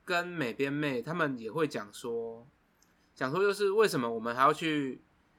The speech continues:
我们还要去 cover 客服的事情，对，但是我就，我觉得，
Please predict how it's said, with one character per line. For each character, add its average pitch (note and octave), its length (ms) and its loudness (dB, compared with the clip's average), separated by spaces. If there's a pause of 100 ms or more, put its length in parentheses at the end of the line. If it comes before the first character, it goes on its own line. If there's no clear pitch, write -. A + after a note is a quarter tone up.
(120)
我 - 80 -12
们 A#2+ 100 -2
还 C3+ 100 4
要 D#3+ 100 6
去 F3 140 -4
cover C3+ 680 4 (140)
客 F3+ 240 4
服 G#2+ 260 -6
的 A2+ 80 -6
事 B2+ 220 -6
情， - 240 -16 (520)
对， A#2+ 160 -4
但 E3+ 80 0
是 G#3+ 80 4
我 F#3 160 4
就， F3+ 80 -2 (100)
我 C#3 120 -8
觉 F3+ 140 0
得， A3 240 4